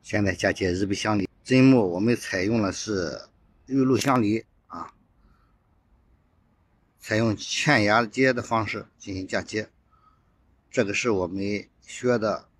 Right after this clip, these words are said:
啊，一个日本香梨的顶芽的一个接穗儿，这个顶芽可以嫁接两颗，这个芽子可以当一个接穗儿，剩下的那个芽头也可以当一个接穗儿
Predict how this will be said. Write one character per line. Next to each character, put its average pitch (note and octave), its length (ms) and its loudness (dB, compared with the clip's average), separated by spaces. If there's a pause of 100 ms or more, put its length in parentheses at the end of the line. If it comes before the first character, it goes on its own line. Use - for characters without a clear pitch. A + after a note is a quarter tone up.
(140)
啊， E2+ 220 -12
一 F#2+ 160 -8
个 F#2 360 -6 (1040)
日 B2 120 -2
本 A2+ 100 2
香 B2 220 2
梨 G2+ 120 0
的 F#2+ 540 -2 (580)
顶 G#2 200 -4
芽 G#2 180 2
的 A#2 140 2
一 G2+ 100 0
个 F2+ 80 -4
接 G#2 160 -4
穗 A2+ 140 -4
儿， - 120 -12 (240)
这 B2 140 -4
个 G#2+ 80 -2
顶 F#2 200 -4
芽 F2+ 180 0
可 - 120 -6
以 G#2 380 0
嫁 A2 160 0
接 G#2 140 2
两 D#2 180 -2
颗， - 300 -8 (440)
这 C3 140 2
个 G2 80 0
芽 G2 200 4
子 G#2+ 260 -4
可 - 120 -8
以 G2 140 -2
当 F#2 340 -2 (380)
一 G#2 160 -8
个 G2 160 -6 (160)
接 G#2 160 -4
穗 A2 100 -4
儿， - 140 -8 (680)
剩 D3 260 4
下 A#2+ 100 4
的 F#2 200 -2 (100)
那 A2 160 -8
个 G2+ 80 -4
芽 G#2+ 160 0
头 G#2+ 380 -4
也 F2 280 -6
可 C3 220 -4
以 A#2 100 0
当 G#2+ 280 -2
一 G2 40 -8
个 F2+ 80 -10
接 F#2 140 -8
穗 F#2+ 160 -8
儿 - 60 -14